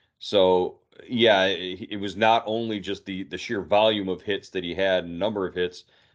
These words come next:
but, you know, there were clutch hits in there as well. Uh, they, they, everybody who talked about it talked about just his leadership and,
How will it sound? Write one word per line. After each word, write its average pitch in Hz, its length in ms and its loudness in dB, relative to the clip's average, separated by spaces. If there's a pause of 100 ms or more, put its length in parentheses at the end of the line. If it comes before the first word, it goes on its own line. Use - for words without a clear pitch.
(180)
but, 87 320 0
you 87 160 -8
know, 82 140 -6
there 87 140 -4
were 82 100 -8
clutch - 360 0
hits 90 220 -4
in 87 160 -4
there 85 240 -2
as 80 200 -6
well. 90 460 0 (400)
Uh, 90 320 0 (360)
they, 104 380 0
they, 123 240 2 (600)
everybody 123 400 2
who 117 80 -2
talked 127 340 0
about 120 300 2
it - 60 -10
talked 120 280 0
about 113 300 2
just 107 220 -10
his 95 200 -8
leadership 110 600 0
and, 98 200 -2